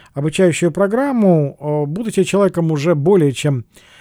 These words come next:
опытным в своём бизнесе. Двадцать три года он развивал свой проект, э, ну, в, в производственный.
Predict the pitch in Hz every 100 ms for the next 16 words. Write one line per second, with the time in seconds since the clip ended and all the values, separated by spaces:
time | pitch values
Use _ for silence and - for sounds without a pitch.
0 | - - - 185 165 147 147 - 156 160
1 | 185 269 220 180 - 143 127 190 180 165
2 | 156 175 147 143 139 135 143 151 135 -
3 | 143 131 165 220 269 - - - _ _
4 | - - - - - 147 147 147 143 135
5 | 151 208 123 151 135 147 139 170 180 170
6 | 170 - 139 135 127 120